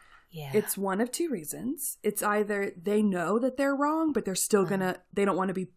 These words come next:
Speaker 2: they still
Speaker 1: Double
Speaker 2: gonna,
Speaker 1: down.
Speaker 2: they're gonna double down on it and they're gonna fight back even harder because they think if they get louder and bigger that you'll back down.
Speaker 1: Yeah.
Speaker 2: Or they truly believe that they're right, but they have nothing to back it up. So they're
Speaker 1: Right.
Speaker 2: kind of the same thing, but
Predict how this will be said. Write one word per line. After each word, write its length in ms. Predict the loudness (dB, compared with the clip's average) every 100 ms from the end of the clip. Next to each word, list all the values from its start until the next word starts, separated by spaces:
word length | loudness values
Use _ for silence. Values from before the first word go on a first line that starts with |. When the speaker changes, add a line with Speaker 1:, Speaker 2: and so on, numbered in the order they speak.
| _ -2
Speaker 2:
they 120 | 2
still 120 | 4
Speaker 1:
Double 140 | 4 4
Speaker 2:
gonna, 120 | 2
Speaker 1:
down. 260 | -2 -6 -2
Speaker 2:
they're 100 | -2
gonna 140 | -2
double 320 | 0 0 0
down 260 | 0 0 2
on 160 | 0
it 40 | 0
and 80 | -4
they're 80 |
gonna 180 | -6 -8
fight 260 | 0 0 0
back 240 | -4 -4 -8
even 200 | -10 -8
harder 460 | 0 2 4 4 2
because 260 | 0 -4
they 100 | -6
think 220 | -8 -6 -6
if 80 |
they 140 | -4 -2
get 180 | -4 -2
louder 360 | -2 0 -2
and 140 | -6 -10
bigger 340 | -8 -4 -4 -2
that 220 | -4 -6
you'll 140 | -6
back 240 | -8 -10 -10
down. 320 | -10 -8 -10 -12 _ -20 -20 -12
Speaker 1:
Yeah. 200 | -12 -12 -6 4
Speaker 2:
Or 560 | 6 8 6 2 -2 -12 _ _ _ _
they 220 | 4 4
truly 460 | 4 2 2 2 2
believe 420 | 4 4 2 -2
that 160 | -2 -2
they're 160 | -2
right, 300 | -2 -4 -4
but 120 | -8
they 340 | -6 -6 -6 -12 -10
have 240 | -6 -4
nothing 500 | -2 -4 -6 -8 -8 -8
to 140 | -10
back 280 | -10 -12 -14
it 60 | -14
up. 220 | -16 _ _ _ _ _ _ _ _ _
So 120 | 0
they're 100 | 2
Speaker 1:
Right. 80 | 2
Speaker 2:
kind 200 | 4 2
of 60 | 2
the 80 | -2
same 180 | -6 -6
thing, 140 | -6
but 200 | -8